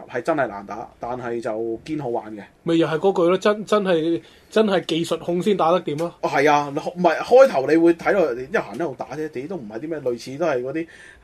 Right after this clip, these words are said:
Speaker 1: 誒，誒，嗰啲咁嘅魂斗羅，喂，喂，喂，嗰啲咩啊？嗰啲一行一路打嗰啲。
Speaker 2: 根本上就係雙截龍咁打。
Speaker 1: 係啊，以為佢真人或者花撈輝嗰啲咁嘅嘢啦，點知唔係啊，冇得拉畫面嘅呢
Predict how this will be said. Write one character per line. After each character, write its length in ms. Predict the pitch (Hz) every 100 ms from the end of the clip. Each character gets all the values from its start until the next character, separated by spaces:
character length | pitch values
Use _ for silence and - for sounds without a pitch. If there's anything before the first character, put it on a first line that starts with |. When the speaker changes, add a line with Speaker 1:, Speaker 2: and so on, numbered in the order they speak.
| -
Speaker 1:
誒， 160 | 131 113 -
誒， 200 | 123 113
嗰 120 | 131
啲 80 | 156
咁 40 | 156
嘅 240 | 139 123
魂 160 | 117 101
斗 100 | 117
羅， 160 | 156 107 117
喂， 80 | 131
喂， 120 | 127
喂， 140 | 123 127 - 131 131
嗰 140 | 156
啲 240 | 185 190
咩 80 | 180
啊？ 160 | 156 165 -
嗰 80 |
啲 40 | 160
一 60 | 190
行 160 | 147
一 20 | 147
路 80 |
打 120 | 147 -
嗰 20 |
啲。 20 |
Speaker 2:
根 100 | 156
本 160 | 247 269
上 160 | 220 202
就 80 |
係 100 | 196 185
雙 220 | 262 269
截 120 | 226
龍 120 | 175
咁 200 | 156 185
打。 220 | 214 180 165
Speaker 1:
係 80 | 196
啊， 20 |
以 160 | 196
為 80 | 190
佢 280 | 160 185 190
真 180 | 180 226
人 100 | 185
或 40 | 127
者 60 |
花 160 | 190 190
撈 80 | 190
輝 160 | 185 175
嗰 120 | 170
啲 140 | 165 160
咁 20 |
嘅 180 | 147 131
嘢 20 |
啦， 240 | 147 147 147 - - 160
點 100 | 175
知 100 | 226
唔 80 | 143
係 240 | 131 131
啊， 60 | 127
冇 100 | 123
得 80 | 160
拉 100 | 165
畫 200 | 156 127
面 140 | 135 113
嘅 40 |
呢 120 | 110